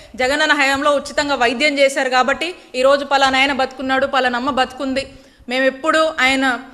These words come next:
ఆయన ఎప్పుడు ఆయన రుణం తీర్చుకోలేము అని ప్రతి ఇల్లు కూడా గొప్పగా గుర్తుపెట్టుకొని ఎప్పుడు కూడా ఆ, ఆ యొక్క ఎమోషన్ని,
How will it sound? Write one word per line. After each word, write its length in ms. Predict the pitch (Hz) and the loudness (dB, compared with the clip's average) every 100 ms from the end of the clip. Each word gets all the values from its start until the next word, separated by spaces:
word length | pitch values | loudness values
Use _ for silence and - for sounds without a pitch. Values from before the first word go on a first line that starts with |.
| - 240 | -6 0
ఆయన 200 | 254 262 | 0 0
ఎప్పుడు 340 | 254 285 202 | -2 -2 -2
ఆయన 180 | 254 254 | 0 0
రుణం 280 | 262 320 302 | 0 0 -2
తీర్చుకోలేము 720 | 294 - 302 277 269 269 269 - - | -4 -2 0 2 2 -2 -8 -12 -4
అని 320 | 254 285 262 269 - - - | -2 0 -2 -6 -16 -14 -4
ప్రతి 260 | 240 311 | -4 -2
ఇల్లు 440 | 302 277 262 294 294 - - _ | -4 -4 -2 -2 -4 -18 -20 _
కూడా 440 | 262 285 285 254 - - - - _ _ _ - 214 | -4 2 4 2 -2 -18 -20 -20 _ _ _ -8 -4
గొప్పగా 540 | 262 - 320 311 294 - - - - | -2 4 6 6 4 -2 -20 -20 -20
గుర్తుపెట్టుకొని 920 | 196 285 - 302 320 - 311 285 302 - - - - _ - | -10 -8 -4 2 2 2 -2 0 -2 -8 -20 -20 -20 _ -14
ఎప్పుడు 380 | 233 - 349 349 | -14 -4 0 2
కూడా 480 | 330 302 302 277 - - - - - | 2 4 4 2 -2 -20 -20 -8 2
ఆ, 100 | 240 240 240 226 - | 4 6 4 2 2
ఆ 100 | 254 | 0
యొక్క 180 | 262 269 | 0 0
ఎమోషన్ని, 840 | 226 254 339 349 359 302 302 320 | 0 2 2 2 0 -2 -4 -6